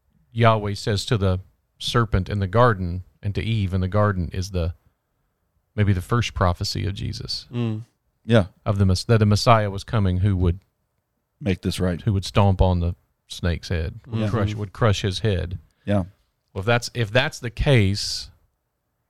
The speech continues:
Speaker 1: then somewhere, depending on where you stand on the age of the earth, somewhere between we had been waiting for several hundred thousand years, maybe,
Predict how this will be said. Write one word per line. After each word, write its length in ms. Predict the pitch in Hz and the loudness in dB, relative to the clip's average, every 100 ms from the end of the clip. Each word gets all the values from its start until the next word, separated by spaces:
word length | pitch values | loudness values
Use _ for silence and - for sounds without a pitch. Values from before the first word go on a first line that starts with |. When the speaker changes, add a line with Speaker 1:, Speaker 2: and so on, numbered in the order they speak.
| _ _ _ _ _ - | _ _ _ _ _ -14
Speaker 1:
then 920 | 104 104 101 101 101 98 98 98 101 - _ _ _ _ _ _ _ _ _ _ _ | 0 4 6 6 4 4 2 0 -2 -8 _ _ _ _ _ _ _ _ _ _ _
somewhere, 720 | - - 143 123 113 110 110 | -8 4 6 8 8 8 6
depending 400 | 107 - 127 120 | 2 4 6 6
on 140 | 107 98 | 4 4
where 180 | 117 113 | 4 2
you 160 | 107 | 2
stand 340 | - 117 107 104 | 0 4 4 4
on 100 | 98 | 4
the 120 | 98 | 4
age 220 | 104 101 | 2 2
of 120 | 92 | 0
the 140 | 98 98 | 2 2
earth, 520 | 101 87 95 - - - _ _ _ _ _ _ _ | 2 2 0 -4 -18 -20 _ _ _ _ _ _ _
somewhere 300 | - 120 110 | 2 6 6
between 640 | 101 104 110 101 95 98 - _ _ _ _ _ _ _ _ | 4 4 4 6 4 2 -2 _ _ _ _ _ _ _ _
we 320 | 95 107 104 | 0 2 4
had 300 | 98 98 95 | 4 2 2
been 220 | 101 95 | 2 2
waiting 400 | 101 98 95 90 | 0 0 0 -2
for 380 | - 98 90 95 - _ _ _ _ _ _ _ _ _ | -2 -2 -2 -6 -12 _ _ _ _ _ _ _ _ _
several 420 | - 117 104 98 | 0 2 2 0
hundred 340 | 95 104 95 95 | 2 2 0 -2
thousand 380 | 98 98 92 95 | -2 0 -2 -2
years, 280 | 90 92 | -2 0
maybe, 260 | 113 104 | 2 2